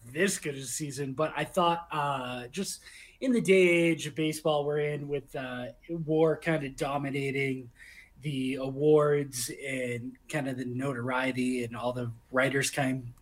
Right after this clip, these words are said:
kinda being in on that, I thought just the acc-,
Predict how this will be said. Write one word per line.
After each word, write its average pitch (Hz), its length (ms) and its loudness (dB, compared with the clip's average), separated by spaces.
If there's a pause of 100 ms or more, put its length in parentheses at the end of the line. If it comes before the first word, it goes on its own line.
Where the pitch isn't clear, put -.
(140)
kinda 147 220 4
being 127 300 2
in 147 140 0
on 131 200 0
that, 135 300 -2 (400)
I 156 80 2
thought 165 360 6
just - 360 0 (480)
the 165 580 6
acc-, - 420 -2